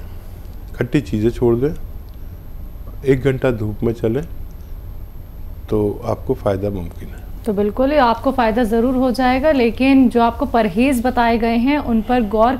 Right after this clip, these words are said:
Speaker 2: कीजिएगा, परहेज़ ज़रूर कीजिएगा, तभी आपको लाभ मिलेगा।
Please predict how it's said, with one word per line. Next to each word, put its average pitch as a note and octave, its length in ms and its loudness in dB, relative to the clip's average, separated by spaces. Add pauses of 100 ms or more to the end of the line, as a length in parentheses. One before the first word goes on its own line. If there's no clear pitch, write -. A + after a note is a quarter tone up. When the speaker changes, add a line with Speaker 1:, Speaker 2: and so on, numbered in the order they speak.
(100)
Speaker 2:
कीजिएगा, C4 600 2
परहेज़ A3+ 560 2
ज़रूर B3 280 2
कीजिएगा, C4 460 0
तभी A3+ 300 0
आपको A3 260 0
लाभ G3+ 400 2
मिलेगा। B3+ 400 4